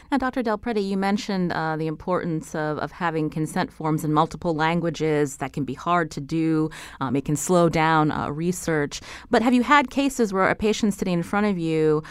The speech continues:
um, and they may be able to participate based on the fact that may not, they may not have chronic diseases that would, um, keep them out of participating,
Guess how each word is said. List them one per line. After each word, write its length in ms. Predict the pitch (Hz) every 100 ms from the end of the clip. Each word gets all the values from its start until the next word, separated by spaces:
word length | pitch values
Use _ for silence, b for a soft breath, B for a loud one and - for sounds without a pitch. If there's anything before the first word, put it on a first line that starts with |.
| B B
um, 340 | 156 156 151 -
and 420 | 180 175 170 156 - -
they 400 | 151 156 202 214
may 300 | 208 233 247
be 140 | 208
able 320 | 220 214 208
to 100 | 202
participate 720 | 208 202 277 - - 160 120 151
based 360 | 175 180 -
on 320 | 170 165 151 -
the 160 | 156
fact 160 | 175 170
that 60 |
may 100 | 175
not, 160 | 180 -
they 140 | 170
may 100 | 175
not 140 | 175 160
have 180 | 190 175
chronic 300 | - 180 180
diseases 640 | 156 190 196 160 147 135
that 200 | 151 -
would, 260 | 147 143
um, 220 | - 143 - B B
keep 180 | 226 185
them 140 | 170
out 200 | 165 175
of 120 | 165
participating, 680 | 156 151 - 143 135 135